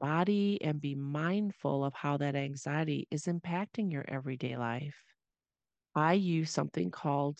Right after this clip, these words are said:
box breathing. It really helps to relieve my feelings of anxiety and stress. Some of you may be familiar with it. For those of you that don't, it's a pretty simple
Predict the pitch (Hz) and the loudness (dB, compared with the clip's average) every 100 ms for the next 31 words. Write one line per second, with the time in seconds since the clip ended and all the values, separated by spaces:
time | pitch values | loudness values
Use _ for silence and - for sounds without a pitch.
0 | - - 202 - - - - - - - | -8 -2 -2 -2 -10 -12 -16 -12 -8 -8
1 | 180 - _ _ _ _ _ 156 - 160 | -8 -12 _ _ _ _ _ 0 2 4
2 | 156 156 160 151 - - - 151 147 147 | 6 4 4 2 0 -6 0 0 2 2
3 | 143 147 147 185 - 170 165 165 - - | 0 0 2 2 2 2 2 0 -4 -2
4 | 147 143 143 135 139 143 143 139 - - | 0 0 -2 -2 -2 -2 -2 -4 -4 0
5 | 135 185 - - - 175 175 165 156 151 | 0 0 -4 -6 0 2 2 2 2 2
6 | 143 147 147 143 143 147 156 170 185 214 | 0 -2 -4 -2 -2 -2 0 -2 0 -2
7 | 226 - _ _ _ _ 180 156 151 147 | -2 -6 _ _ _ _ -6 -2 -2 -2
8 | 147 147 147 143 143 139 - 151 143 160 | -6 -2 -2 0 0 -2 -4 -4 0 0
9 | - _ - 156 156 - - 196 190 185 | -2 _ -6 0 0 -2 0 4 6 4
10 | - 175 170 208 220 | 4 0 2 2 2